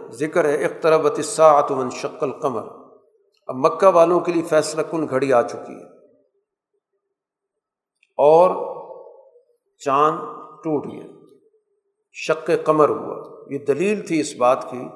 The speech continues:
کہ اب مستقبل میں یہ دونوں جماعتیں ایک دوسرے سے علیحدہ ہونے والی ہیں۔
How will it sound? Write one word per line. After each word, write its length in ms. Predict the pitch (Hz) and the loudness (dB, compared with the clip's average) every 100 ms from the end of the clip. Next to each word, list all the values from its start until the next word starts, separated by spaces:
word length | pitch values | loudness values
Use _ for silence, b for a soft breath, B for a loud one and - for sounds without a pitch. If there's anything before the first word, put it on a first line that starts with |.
| - - _ _ _ - | -20 -20 _ _ _ -10
کہ 80 | - | 2
اب 140 | 202 | 2
مستقبل 720 | 175 165 - 190 185 196 190 190 | 4 -2 0 4 4 4 0 0
میں 200 | 175 180 | 0 0
یہ 120 | 165 | -2
دونوں 440 | 120 143 165 196 | 0 0 4 4
جماعتیں 680 | 165 143 139 147 147 170 175 | 4 0 4 2 2 -4 -4
ایک 300 | 175 175 170 | 2 2 2
دوسرے 280 | 151 - 160 | -6 -4 -6
سے 140 | 156 | -2
علیحدہ 260 | 139 135 131 | 2 2 2
ہونے 200 | 113 110 | 0 -4
والی 220 | - - | -8 -10
ہیں۔ 160 | - | -14